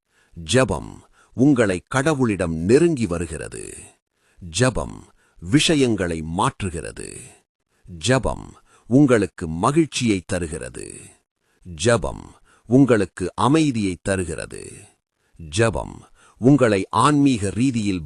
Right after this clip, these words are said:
பலப்படுத்துகிறது. ஜெபம் உங்களை எல்லா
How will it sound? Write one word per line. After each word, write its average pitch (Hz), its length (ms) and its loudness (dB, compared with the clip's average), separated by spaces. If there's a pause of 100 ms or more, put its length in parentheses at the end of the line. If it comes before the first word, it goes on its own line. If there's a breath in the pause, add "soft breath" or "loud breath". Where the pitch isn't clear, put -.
பலப்படுத்துகிறது. 92 1000 -2 (880)
ஜெபம் 76 480 -2 (260 soft breath)
உங்களை 113 520 4
எல்லா 135 500 2